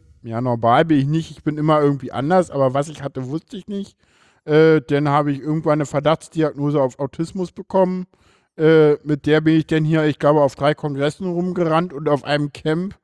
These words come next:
Und nach dem dritten Kongress hatte ich beim Abbau einen Meltdown, äh, und kurze Zeit später kam dann eine andere Autistin, äh, auf mich zu und meinte so, oder nee, hat mich in dem Meltdown erstmal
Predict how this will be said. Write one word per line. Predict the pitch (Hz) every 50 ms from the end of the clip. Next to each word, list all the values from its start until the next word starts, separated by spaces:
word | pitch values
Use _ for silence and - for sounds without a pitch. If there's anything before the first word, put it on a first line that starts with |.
| _ _ _ _ _ _ _ _ -
Und | 147 147 151
nach | 156 151 151 151
dem | 151 156 143
dritten | 143 143 165 170 156 151
Kongress | 143 - 151 160 175 180 170 147 139 151 160 160 - - - _
hatte | - 151 151 - 156
ich | 143 135 -
beim | - 147 147 143
Abbau | - 147 156 - - 170 160
einen | 156 156 143
Meltdown, | 139 143 156 170 165 - 160 143 143 143 151 175 190 196 - _ _ _ _ _ _ _ _ -
äh, | 160 151 156 165 160 160 156 151 156 - _ -
und | 143 147 160 156 147 139 _ -
kurze | - 165 165 160 - - 160 147
Zeit | - - - 170 165 160 151 -
später | - - 156 160 - 185 160
kam | - - 165 160 160 160
dann | 151 143 147
eine | 147 123
andere | 139 160 180 175 165 143
Autistin, | 131 135 131 - 147 143 - - - 165 156 156 160 160 - _ _ _ _ _ _ _ _
äh, | - 156 160 160 151 156 - -
auf | 151 147 139 147
mich | 156 151 139 -
zu | - - - 170 170 170 160
und | 165 151
meinte | 151 151 143 147 151 151 156 151
so, | 143 139 151 151 151 151 151 147 143 - _ _ _ _ _ _ _ _ _ _ -
oder | 147 147 143 143
nee, | 147 156 170 156 131 113
hat | 113 151 180 - -
mich | 165 147 147 160
in | 175 170
dem | 156 143 147
Meltdown | 147 160 185 196 190 - 156 147 147 147
erstmal | 143 147 151 156 - 156 156 147 143 131